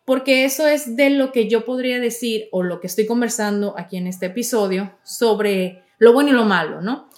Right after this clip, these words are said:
Que pueden llevarlo a lo mejor a algo que tú compartes, eh, jocoso, lindo, divertido, a, a cambiarlo y, y, y voltear la tortilla. Y no es que yo voy a salir a desmentir cada cosa que se dice o no, porque pues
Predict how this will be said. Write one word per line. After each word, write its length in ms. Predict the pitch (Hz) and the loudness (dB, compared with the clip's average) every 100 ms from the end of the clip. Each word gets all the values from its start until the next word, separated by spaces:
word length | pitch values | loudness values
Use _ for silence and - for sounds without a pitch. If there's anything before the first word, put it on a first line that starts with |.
| - - | -20 -4
Que 100 | 226 | -4
pueden 320 | 220 226 240 | 0 0 0
llevarlo 540 | 240 226 202 208 220 220 | 2 4 4 4 2 2
a 60 | |
lo 100 | 208 | 0
mejor 280 | 208 180 202 | 0 -4 -4
a 100 | 202 | -2
algo 200 | 202 214 | -2 0
que 100 | 220 | -2
tú 160 | 220 226 | -2 -4
compartes, 840 | 240 233 240 226 220 208 208 - - | -2 -2 0 0 0 -4 -4 -12 -8
eh, 340 | 190 180 180 _ _ - | -6 -6 -10 _ _ 0
jocoso, 840 | 226 220 240 220 - 202 202 190 | 0 4 2 2 0 0 0 0
lindo, 280 | 214 226 214 | -2 0 0
divertido, 680 | 202 196 226 214 196 190 - | 0 0 0 0 0 -4 -6
a, 380 | 214 190 185 - _ 240 | -4 -4 -6 -14 _ -6
a 140 | 254 | -2
cambiarlo 420 | 262 277 320 294 | -2 -2 -2 -4
y, 20 | |
y, 300 | 226 226 214 220 | -6 -6 -8 -6
y 200 | 214 196 | -6 -2
voltear 340 | 214 214 226 | -4 0 0
la 120 | 226 | 0
tortilla. 500 | 220 202 214 180 175 _ _ _ _ - | -2 -6 -6 -6 -8 _ _ _ _ -6
Y 120 | 339 | -2
no 120 | 330 | 0
es 100 | 330 | 0
que 140 | 294 | 0
yo 120 | 277 262 | 0 2
voy 120 | 277 | 0
a 60 | |
salir 280 | 240 254 226 | 0 0 2
a 60 | 240 | 0
desmentir 640 | 233 214 196 190 220 220 | 0 -2 -4 -4 -8 -6
cada 240 | 226 220 | -4 -4
cosa 200 | 220 214 | -4 -6
que 120 | 226 214 | -6 -6
se 100 | 202 | -2
dice 220 | 202 208 | -2 -4
o 40 | 208 | -6
no, 160 | 214 | -8
porque 200 | 202 - | -14 -18
pues 340 | 170 180 - | -14 -12 -14